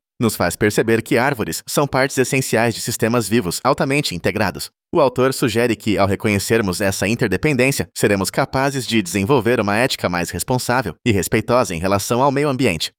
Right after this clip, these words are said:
Ele acompanha essa, essa proposta de reflexões sobre como pequenas ações cotidianas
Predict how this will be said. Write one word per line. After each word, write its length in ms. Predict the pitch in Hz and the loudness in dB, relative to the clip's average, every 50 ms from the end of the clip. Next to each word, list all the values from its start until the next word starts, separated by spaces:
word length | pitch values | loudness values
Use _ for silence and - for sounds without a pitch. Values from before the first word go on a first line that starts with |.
| _ _ - | _ _ 0
Ele 160 | 117 110 95 | 2 4 4
acompanha 440 | 92 - - 131 113 - 123 120 120 | 4 2 2 0 2 2 2 2 2
essa, 260 | 110 - - 113 110 | 2 2 2 2 2
essa 200 | 80 101 - 139 | 2 0 -2 -2
proposta 440 | - - 143 - - 131 135 - - | -2 -2 0 2 2 2 2 0 -2
de 100 | - - | -4 -2
reflexões 680 | 104 95 - - 107 107 - - 120 113 123 131 - - | -2 -2 0 0 -2 -2 -2 -2 -2 0 0 -2 -4 -4
sobre 240 | - - 175 156 156 | -2 0 0 2 2
como 220 | 147 - 170 175 170 | 2 0 0 0 0
pequenas 420 | - 170 - - 170 175 170 165 | 0 0 0 0 -2 0 0 0
ações 320 | 175 151 - - 156 156 | -2 -2 0 -2 -2 -2
cotidianas 640 | - - 101 - 131 113 117 117 135 147 90 87 - | -2 -2 -2 -2 -2 0 2 2 2 0 -2 -4 -6